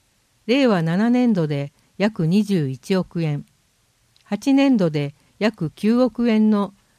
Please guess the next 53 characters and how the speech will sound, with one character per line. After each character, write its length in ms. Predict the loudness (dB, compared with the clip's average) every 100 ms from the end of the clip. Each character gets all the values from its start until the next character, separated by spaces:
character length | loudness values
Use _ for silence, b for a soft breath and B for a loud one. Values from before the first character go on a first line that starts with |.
| _
財 180 | -4 -2
政 360 | -2 -2 -2 0
効 180 | -2
果 220 | -2 -2 -2
を 80 |
見 140 | -4 -4
込 140 | -2
む 240 | -2 -2 -6
見 120 | -6 -2
直 240 | 0 -2
し 200 | -2 -4
を 160 | -4 -4
行 140 | -4
い 200 | -4 -4
ま 120 | -4
し 120 | -8
た。 180 | -10 -12 _ _ _ _ _ _ _ _ _ _
な 240 | 0 2 2
お、 180 | -2 -8 _ -6
農 280 | 0 2 4
業 300 | 2 0 0
関 280 | -2 -2 -2
係 260 | -2 -2
経 260 | -2 0 0
費、 280 | -2 -8 -12 _ _ _ _ _ _ _ _ -2
農 240 | 2 2
業 260 | 2 2 0
基 160 | -2
盤 240 | 0 2 0
整 260 | 0 -2 0
備 220 | -2 -4
工 260 | 0 0
事 140 | 0 -2
費 160 | -4
は、 240 | -4 -4 -8 _ _ _ _ _ _ _ _ _
当 180 | -2 0
初 220 | 0 0
予 100 | 0
算 300 | -2 -4 -2
だ 100 | -4
け 140 | -4
で 140 | -2 -2
見 120 | 0
れ 140 | -2
ば 260 | -4 -8 -10 _ _ _
減 240 | -2 2 2
額 260 | 0 -4
し 100 | -10
て 120 | -2
い 80 | 0
ま 140 | 0 -2
す 160 | -6
が、 200 | -8 -8